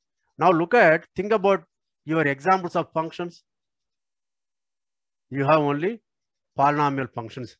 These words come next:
okay? X, X squared, and, uh, the linear combinations, okay? Polynomial functions, mod function, okay?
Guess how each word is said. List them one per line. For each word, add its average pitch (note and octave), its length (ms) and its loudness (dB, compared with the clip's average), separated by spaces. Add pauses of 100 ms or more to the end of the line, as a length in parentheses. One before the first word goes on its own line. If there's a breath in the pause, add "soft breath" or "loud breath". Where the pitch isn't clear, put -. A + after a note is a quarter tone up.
(100)
okay? F3 320 -8 (260)
X, B2 300 -6
X A#2+ 140 -12
squared, C3 360 -2
and, B2 220 -4
uh, A#2 140 -6
the A#2 100 -10
linear A#2+ 320 -4
combinations, A#2 760 -8
okay? B2 220 -8
Polynomial A#2+ 560 -2
functions, A#2+ 400 -8
mod A2+ 360 0
function, A#2 380 -8 (640)
okay? C3 300 -2